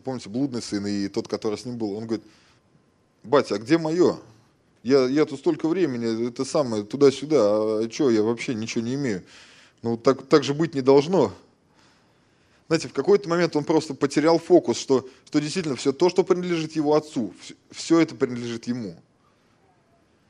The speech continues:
И, знаете,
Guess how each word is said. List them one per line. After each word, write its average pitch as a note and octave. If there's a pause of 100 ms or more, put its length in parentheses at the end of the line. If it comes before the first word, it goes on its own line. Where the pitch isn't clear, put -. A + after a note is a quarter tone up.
(180)
И, A#2+ (1120)
знаете, B2+